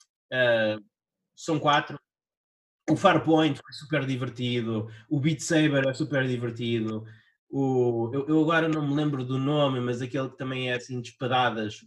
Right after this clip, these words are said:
ou tipo gra-, tipo Beat, tipo Beat Saber. Ah, esse também saiu para o Steam, por acaso. Mas, mas pronto, é isso.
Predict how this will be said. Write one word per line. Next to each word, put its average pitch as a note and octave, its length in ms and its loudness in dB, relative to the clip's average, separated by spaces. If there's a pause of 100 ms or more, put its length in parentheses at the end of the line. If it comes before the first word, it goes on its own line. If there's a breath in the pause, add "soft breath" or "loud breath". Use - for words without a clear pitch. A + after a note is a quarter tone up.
ou A2+ 180 -10
tipo A2+ 260 -16
gra-, A#2 240 -8
tipo A2+ 380 -10
Beat, A2+ 300 -8
tipo - 160 -20 (120)
Beat A2 140 -16
Saber. A#2 480 -4 (680)
Ah, G#2 440 -4
esse - 240 -18
também D#3 200 0
saiu D3 160 -2
para B2 160 -2
o A#2 40 -6
Steam, A#2+ 300 -8
por A2 120 -8
acaso. G#2+ 320 -4 (1000)
Mas, G#2 600 -2 (600)
mas A2+ 200 -6
pronto, A2+ 340 -4
é G#2+ 60 -4
isso. G#2 340 -4